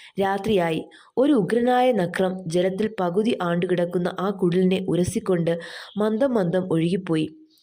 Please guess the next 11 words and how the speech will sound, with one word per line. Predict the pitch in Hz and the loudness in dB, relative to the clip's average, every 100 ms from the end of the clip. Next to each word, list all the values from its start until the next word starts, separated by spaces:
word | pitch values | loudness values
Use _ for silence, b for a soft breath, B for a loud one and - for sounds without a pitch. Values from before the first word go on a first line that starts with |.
| B B - | B B -2
ഭയചകിതനായ, | 208 226 240 226 226 226 233 233 - B - | 2 2 2 2 2 2 2 0 -6 B -6
ഭയചകിതനായി | 196 226 247 196 175 190 190 190 190 190 180 | 0 0 2 0 0 0 0 0 -2 -4 -4
വാല് | 202 247 254 | 0 0 0
താഴ്ത്തിക്കൊണ്ട് | 185 175 190 - 185 175 180 175 | 0 0 -2 0 0 0 -2 -2
നായി | 165 170 | 0 0
കുരച്ചു. | 180 160 156 165 - B B B B 214 | 2 0 0 -4 -8 B B B B -2
നക്രം | 226 247 262 - | 0 2 0 0
യാതൊന്നും | 190 202 208 247 262 | -2 0 2 2 2
അറിയാത്ത | 190 180 185 196 190 | 2 2 2 -2 -2
ഭാവത്തിൽ | 170 170 175 - - | -2 -2 -2 -2 -2
അങ്ങൊഴുകിപ്പോയി. | 170 175 160 170 190 160 156 151 | -2 0 2 2 0 0 -2 -4